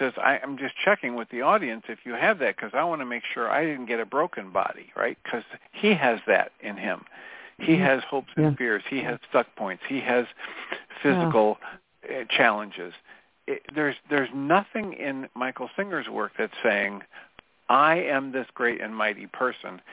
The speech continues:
Speaker 1: and you should be
Speaker 2: Mm-hmm.
Speaker 1: like me."
Speaker 2: Yeah.
Speaker 1: Although I routinely hear people take that position.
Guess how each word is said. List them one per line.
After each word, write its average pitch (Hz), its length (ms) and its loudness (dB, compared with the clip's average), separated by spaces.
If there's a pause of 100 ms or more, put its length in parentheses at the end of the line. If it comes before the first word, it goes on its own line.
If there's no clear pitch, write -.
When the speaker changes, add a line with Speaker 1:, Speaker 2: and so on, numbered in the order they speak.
(120)
Speaker 1:
and 117 220 -2
you 123 140 -2
should 104 240 -4
be 110 120 -4
Speaker 2:
Mm-hmm. 107 100 6
Speaker 1:
like 175 280 8
me." 101 280 -12
Speaker 2:
Yeah. - 960 -20
Speaker 1:
Although 143 580 2 (460)
I 131 120 4
routinely 143 1120 -4 (340)
hear 180 240 2
people 113 560 -2 (1200)
take 170 260 -4
that 120 300 2
position. 120 520 -4